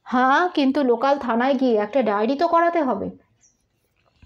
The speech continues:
"না, না, সেটা করিয়েছি বিকেলের দিকে।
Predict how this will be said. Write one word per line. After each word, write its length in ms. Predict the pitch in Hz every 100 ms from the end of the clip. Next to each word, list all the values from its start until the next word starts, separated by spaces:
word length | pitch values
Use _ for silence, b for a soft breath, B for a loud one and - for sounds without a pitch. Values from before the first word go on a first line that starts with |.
| b b b
"না, 180 | 277 359
না, 280 | 440 294 240
সেটা 240 | 302 403
করিয়েছি 600 | 392 349 415 294 226 233
বিকেলের 440 | 226 294 339 285 220
দিকে। 320 | 208 180